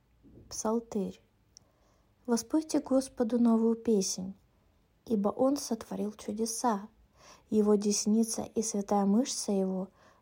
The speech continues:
доставили Ему победу. Господь твердыня моя и прибежище моё, избавитель мой, Бог мой, скала моя. На Него я уповаю,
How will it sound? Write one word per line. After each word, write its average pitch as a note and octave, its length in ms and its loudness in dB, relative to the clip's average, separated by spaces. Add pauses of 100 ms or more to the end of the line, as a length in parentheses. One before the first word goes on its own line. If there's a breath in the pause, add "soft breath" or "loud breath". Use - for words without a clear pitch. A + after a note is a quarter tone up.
доставили B3+ 640 -2
Ему B3 240 2
победу. A#3+ 600 -2 (960 soft breath)
Господь A3 540 0
твердыня A3+ 560 2
моя F#3+ 420 2 (380 soft breath)
и C4+ 100 0
прибежище A3 800 2
моё, F#3+ 380 -2 (320)
избавитель C4 720 2
мой, F#3+ 320 -6 (440 soft breath)
Бог A3 400 2
мой, G#3+ 280 -4 (260 soft breath)
скала A#3 560 0
моя. G3+ 360 -2 (560 soft breath)
На A3 100 4
Него G#3 300 6
я B3 180 4
уповаю, A#3 640 0